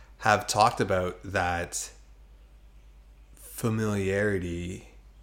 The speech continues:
in a relationship can bring a lot of positive things, but one of the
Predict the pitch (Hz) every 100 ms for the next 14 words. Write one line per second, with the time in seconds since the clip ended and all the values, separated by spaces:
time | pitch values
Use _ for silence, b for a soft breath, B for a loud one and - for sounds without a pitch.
0 | - - - - - - - 101 98 92
1 | 92 104 - 95 95 92 98 92 95 92
2 | 87 - - 95 107 90 82 - 85 90
3 | 143 170 - b b b b - 98 -
4 | - 101 98 101 95 92 92 92 90 90
5 | 87